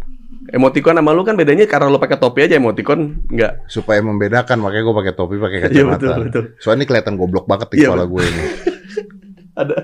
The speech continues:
Speaker 1: jendolan sininya ya?
Speaker 2: Iya, lagi bekam.
Speaker 1: Terapi.
Speaker 2: Bukan
Speaker 1: Biar
Speaker 2: dong,
Speaker 1: nggak stres.
Speaker 2: enggak.
Speaker 1: Eh, kayak konten-konten,
Speaker 2: Udah pernah.
Speaker 1: konten-konten lu aja yang kayak gini-gini tuh, misalkan kayak, kayak,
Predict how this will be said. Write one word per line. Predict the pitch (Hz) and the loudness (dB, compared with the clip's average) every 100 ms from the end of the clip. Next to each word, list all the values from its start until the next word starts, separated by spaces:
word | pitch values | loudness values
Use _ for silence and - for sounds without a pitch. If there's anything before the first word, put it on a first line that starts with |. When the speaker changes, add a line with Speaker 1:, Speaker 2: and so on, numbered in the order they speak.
| - | -6
Speaker 1:
jendolan | - 143 135 143 | -2 0 2 0
sininya | 135 139 139 139 | -2 -4 -4 -4
ya? | 113 | -4
Speaker 2:
Iya, | 104 98 90 - - - | -6 -6 -6 -8 -14 -4
lagi | 110 107 | -2 -2
bekam. | 113 98 117 113 294 294 311 - - - - - 392 - | -4 0 0 0 -4 -6 -8 -8 -10 -6 -6 -6 -6 -6
Speaker 1:
Terapi. | - 202 170 165 - - - - - - 101 | 0 4 4 4 -4 -6 -8 -12 -18 -12 -6
Speaker 2:
Bukan | |
Speaker 1:
Biar | 170 196 | 0 4
Speaker 2:
dong, | 220 | 6
Speaker 1:
nggak | - 190 | 4 2
stres. | |
Speaker 2:
enggak. | 180 - 180 - - - - - - - | 4 4 4 0 -14 -14 -18 -16 -6 2
Speaker 1:
Eh, | 208 175 - | 4 2 2
kayak | 226 233 | 4 6
konten-konten, | 240 240 - 240 - | 6 6 6 6 4
Speaker 2:
Udah | 139 | -2
pernah. | - - - | -6 -16 -2
Speaker 1:
konten-konten | 247 240 240 247 240 247 | 4 6 6 6 6 6
lu | 240 | 8
aja | 240 247 | 6 8
yang | 359 311 | 6 4
kayak | 262 240 | 2 0
gini-gini | 233 226 220 277 | -2 -2 0 0
tuh, | 294 269 | 2 0
misalkan | 233 214 240 | 2 2 2
kayak, | 233 196 185 - - | 0 0 -2 -4 -8
kayak, | 175 180 175 | -4 0 0